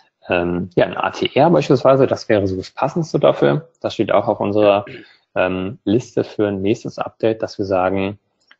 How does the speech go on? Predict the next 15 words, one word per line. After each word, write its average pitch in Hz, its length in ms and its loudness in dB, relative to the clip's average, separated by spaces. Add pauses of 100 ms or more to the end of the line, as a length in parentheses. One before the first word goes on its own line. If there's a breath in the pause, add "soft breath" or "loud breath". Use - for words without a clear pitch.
dass - 140 -8
wir 98 80 2
das 101 200 -2
Ganze 110 280 0
quasi 101 420 0
erweitern, 101 520 0
was 160 140 0
wir 147 100 0
momentan 135 380 0
gemacht 120 380 -2
haben, 120 120 -4
und 110 120 -6
wir 95 80 -12
dann 104 200 0
sagen, 98 440 -2